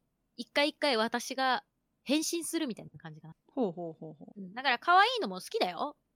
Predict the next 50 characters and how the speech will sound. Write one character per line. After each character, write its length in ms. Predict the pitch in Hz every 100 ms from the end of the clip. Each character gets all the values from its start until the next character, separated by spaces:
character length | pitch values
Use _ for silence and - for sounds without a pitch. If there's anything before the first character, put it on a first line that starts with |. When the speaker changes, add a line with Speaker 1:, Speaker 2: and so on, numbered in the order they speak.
| -
Speaker 2:
う 60 |
ん。 140 | 240 185
Speaker 1:
綺 120 | 262
麗 120 | 202
な 100 | 160
の 120 | 151
も 220 | 147 151 -
好 60 | 254
き 80 | 233
だ 100 | 208
し。 100 | -
Speaker 2:
う 40 |
ん。 20 | _ _
Speaker 1:
そ 220 | - 294
の、 260 | 320 330 - - _ _
一 240 | 208 -
ア 60 | 427
イ 60 | 440
テ 80 | 427
ム 80 | 403
一 180 | 392 392
ア 40 |
イ 80 | 359
テ 80 | 208
ム 80 |
を 60 | 175
美 380 | 226 - - 269
し 140 | -
く 100 | 214
見 80 | 165
せ 100 | 165
た 100 | 175
い 80 | 160
ん 40 |
だ 60 | 147
よ 60 |
ね、 120 | 151 156
結 180 | 156 -
局。 180 | 151 _ _
Speaker 2:
ふ 60 | 247
ん 80 | 220
ふ 80 | 196
ん 100 | 180
ふ 80 | 180
ん 120 | 170
ふ 80 | 170
ん。 140 | 165 - _ _ -
Speaker 1:
だ 100 | 285
か 100 |
ら、 100 | 214